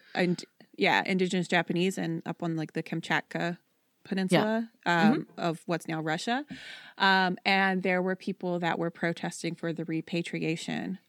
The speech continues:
Speaker 1: of, of those materials. And I don't know
Speaker 2: Oh,
Speaker 1: if there
Speaker 2: interesting.
Speaker 1: were, if there was, like, human remains or if this was just, like, cultural materials. So it's sort of a, it's like a contrast
Speaker 2: Nag-,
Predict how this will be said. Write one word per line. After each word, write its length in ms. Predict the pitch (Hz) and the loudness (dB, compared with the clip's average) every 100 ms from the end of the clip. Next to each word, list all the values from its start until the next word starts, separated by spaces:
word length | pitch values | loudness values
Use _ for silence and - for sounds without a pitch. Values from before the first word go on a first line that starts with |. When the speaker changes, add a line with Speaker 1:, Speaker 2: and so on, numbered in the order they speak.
| _ | _
Speaker 1:
of, 540 | 170 160 160 165 - _ _ _ - | -6 -4 -4 -6 -10 _ _ _ -6
of 200 | 175 165 | -6 -2
those 260 | 170 165 180 | 0 0 0
materials. 420 | 180 - - - | -4 -4 -6 0
And 80 | 190 | 2
I 80 | |
don't 140 | 196 208 | 4 4
know 120 | 196 | 4
Speaker 2:
Oh, 0 | |
Speaker 1:
if 40 | |
there 120 | 180 320 | 4 4
Speaker 2:
interesting. 300 | - 170 160 | 6 6 4
Speaker 1:
were, 220 | 160 - | 2 0
if 160 | - 180 | -2 0
there 140 | 170 | 2
was, 220 | 160 147 | 0 0
like, 100 | 160 | -2
human 340 | - 190 180 180 | -2 2 4 4
remains 460 | 185 202 240 262 | 4 4 4 2
or 60 | 214 | 0
if 100 | 170 | -2
this 160 | 170 - | -6 -8
was 80 | |
just, 280 | 160 151 - | -8 -8 -8
like, 100 | 151 | -10
cultural 380 | - 170 - 226 | -6 -6 -2 0
materials. 720 | 233 226 262 269 294 320 - - - - - | 0 2 0 2 0 -4 -8 -18 -20 -16 -12
So 220 | 202 - | -4 0
it's 240 | 190 190 - | 2 0 0
sort 140 | 208 | 0
of 100 | 180 | 2
a, 280 | 160 156 190 - _ _ - | 2 0 -2 -8 _ _ -10
it's 200 | 160 190 | -4 2
like 140 | 185 | 2
a 80 | 170 | 2
contrast 560 | - 190 180 - - 190 | 0 0 0 0 4 8
Speaker 2:
Nag-, 200 | 208 | 8